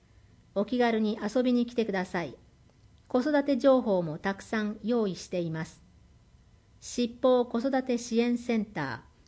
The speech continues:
ー、場所、七宝高齢者生きがい活動センター、日時、月曜日から金曜日、なお祝日はお休みします。予約制、一、午前九時二十分から十時十分、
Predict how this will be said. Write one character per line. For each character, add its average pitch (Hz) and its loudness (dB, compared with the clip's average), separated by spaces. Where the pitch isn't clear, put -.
ー、 220 -10
場 190 -4
所、 - -4
七 254 -2
宝 262 4
高 277 4
齢 254 4
者 202 -4
生 185 -6
き 247 -6
が 254 2
い 247 -2
活 226 -4
動 233 0
セ 226 -2
ン 175 -4
タ - -8
ー、 131 -8
日 247 0
時、 160 -8
月 220 0
曜 285 2
日 185 -6
か 175 -4
ら 156 -6
金 233 0
曜 220 0
日、 147 -6
な 214 -2
お 180 -4
祝 226 -4
日 233 -4
は 214 -4
お 190 -4
休 202 -2
み 196 -2
し 190 -8
ま 180 -6
す。 - -20
予 214 4
約 233 2
制、 196 0
一、 214 -6
午 285 4
前 240 2
九 294 -2
時 262 -2
二 220 2
十 262 0
分 185 -4
か 180 -2
ら 175 -6
十 233 -2
時 165 -4
十 202 -2
分、 139 -8